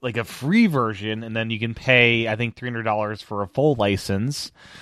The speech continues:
Uh, this is from the guys that make, um, the Blackmagic cameras. It's, like, a software that they make mainly to make their cameras, like, better tools. So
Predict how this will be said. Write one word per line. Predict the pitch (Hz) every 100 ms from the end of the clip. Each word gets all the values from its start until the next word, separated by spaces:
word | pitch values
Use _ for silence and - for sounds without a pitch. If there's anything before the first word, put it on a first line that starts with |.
| - -
Uh, | 98 95 110
this | 127 156
is | 135
from | - 131 127
the | 123 117
guys | 120 113 117
that | 117 113
make, | 113 113 - -
um, | 107 101 95 95 92 -
the | -
Blackmagic | 98 120 110 127 139 113
cameras. | - 110 92 95 101 104
It's, | 92 -
like, | 104 98
a | 98 90 - _ _ _ _ -
software | - 135 120 120
that | 113 104
they | 120
make | 117 113 107 117
mainly | 123 120 147 139 131 123 113
to | - 120 117 113
make | 120 117
their | 127
cameras, | 139 190 139 101 104 -
like, | 104 101 -
better | 110 110
tools. | - 247 156 85 -
So | - 104 101